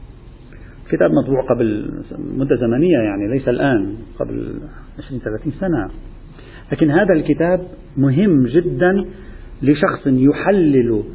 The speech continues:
تطورات العلوم الشرعية عند المسلمين من زاوية تأثير الاجتماع السياسي عليها، يعني تأثير تطورات ال-، الاجتماعية والسياسية في حياة المسلمين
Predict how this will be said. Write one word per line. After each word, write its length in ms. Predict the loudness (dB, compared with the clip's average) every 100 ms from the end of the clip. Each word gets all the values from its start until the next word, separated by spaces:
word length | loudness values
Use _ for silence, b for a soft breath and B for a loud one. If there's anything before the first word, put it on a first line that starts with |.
| 0
تطورات 520 | 2 4 6 6 4 2
العلوم 340 | 4 6 6
الشرعية 520 | 4 2 2 4 4 4
عند 280 | 4 4
المسلمين 640 | 6 4 4 4 4 6 6
من 260 | 6 6
زاوية 500 | 4 4 4 6 4
تأثير 460 | 2 0 0 2 2
الاجتماع 420 | 0 0 2 2
السياسي 460 | 0 2 2 2 0
عليها، 400 | 0 -2 -4 -8 -14 B B B
يعني 140 | 2
تأثير 380 | 2 2 4 4
تطورات 500 | 4 2 4 4 4
ال-، 260 | 2 0 0
الاجتماعية 640 | -4 0 4 4 6 4
والسياسية 580 | 4 0 0 2 2 2
في 140 | 2
حياة 220 | 2 2
المسلمين 580 | 4 2 2 2 2 2